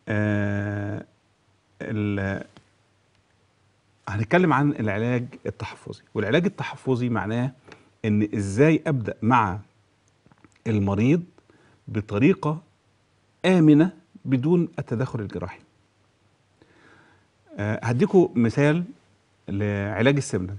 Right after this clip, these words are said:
كان، آه، كل الناس دلوقتي أول ما يحس بمشكلة في ال-، في السمنة، وإحنا عارفين كلنا مشاكل السمنة وقد إيه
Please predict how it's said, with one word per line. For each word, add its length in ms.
كان، 340
آه، 300
كل 180
الناس 260
دلوقتي 480
أول 440
ما 460
يحس 380
بمشكلة 480
في 140
ال-، 340
في 80
السمنة، 580
وإحنا 180
عارفين 220
كلنا 280
مشاكل 300
السمنة 440
وقد 240
إيه 260